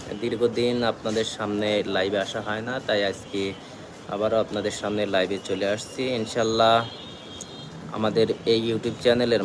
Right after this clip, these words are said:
মাধ্যমে আগামীতে যে পবিত্র রমজানের ঈদ উপলক্ষে যে গরুগুলো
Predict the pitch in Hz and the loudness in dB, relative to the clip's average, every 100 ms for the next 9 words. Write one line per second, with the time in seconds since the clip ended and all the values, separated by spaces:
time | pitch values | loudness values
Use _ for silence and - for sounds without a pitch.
0 | 98 92 95 107 110 113 85 104 113 117 | 2 -2 -4 -2 0 2 2 2 2 0
1 | 110 - 123 120 120 120 - - - 101 | -4 0 2 4 4 0 -10 -14 -10 -10
2 | - 107 104 95 90 - - - - - | 0 4 6 4 0 -6 -12 -14 -14 -14
3 | - 104 101 104 98 107 110 110 113 113 | -2 -2 2 2 2 2 2 2 2 2
4 | 110 98 - 104 113 113 104 104 101 - | 0 -2 -8 -2 0 0 2 2 2 0
5 | 101 101 95 - - - 110 110 104 110 | -2 -2 -2 -8 -16 4 6 6 4 2